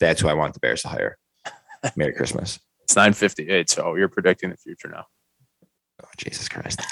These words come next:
Speaker 2: <laughs>
Speaker 1: Oh, Martha.
Speaker 2: Uh, I'm warming up to that idea because it only makes sense. Like, he's worked
Speaker 1: Tyler
Speaker 2: with
Speaker 1: Huntley put up a thirty spot against the Packers.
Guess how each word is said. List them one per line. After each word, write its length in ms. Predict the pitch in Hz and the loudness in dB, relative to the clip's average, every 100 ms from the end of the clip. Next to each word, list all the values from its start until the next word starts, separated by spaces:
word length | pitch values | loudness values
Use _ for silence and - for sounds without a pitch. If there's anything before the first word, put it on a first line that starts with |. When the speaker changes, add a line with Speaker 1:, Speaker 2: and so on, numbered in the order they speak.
| - 831 | -6 0
Speaker 2:
<laughs> 540 | 165 - 170 - 170 - _ - | 2 4 2 2 0 -2 _ -10
Speaker 1:
Oh, 100 | 123 | -6
Martha. 220 | 139 120 | -4 -2
Speaker 2:
Uh, 400 | 120 113 107 104 - - _ - | 0 2 2 0 -4 -14 _ 2
I'm 120 | 123 | 4
warming 280 | 147 185 156 | 4 4 4
up 120 | 139 | 4
to 80 | 147 | 4
that 160 | 135 131 | 4 6
idea 320 | 107 110 139 | 4 4 4
because 580 | 120 117 110 - - - _ _ | 2 4 2 2 0 -6 _ _
it 140 | 117 - - | -6 -4 -2
only 180 | 117 110 | 2 4
makes 240 | 98 90 - | 2 0 -6
sense. 320 | 87 - - | -10 -12 -14
Like, 120 | 92 - | -14 -14
he's 160 | 98 - | -16 2
worked 220 | 110 123 | 4 6
Speaker 1:
Tyler 200 | 123 131 | 6 6
Speaker 2:
with 80 | 120 | 6
Speaker 1:
Huntley 240 | 127 139 | 6 6
put 140 | 139 | 6
up 100 | 143 104 | 6 4
a 40 | |
thirty 440 | - - 107 113 87 | 2 4 4 6 4
spot 320 | - 85 - - | 4 4 4 2
against 220 | 98 87 | 4 4
the 40 | 85 | 4
Packers. 520 | 92 90 76 - | 4 4 2 -2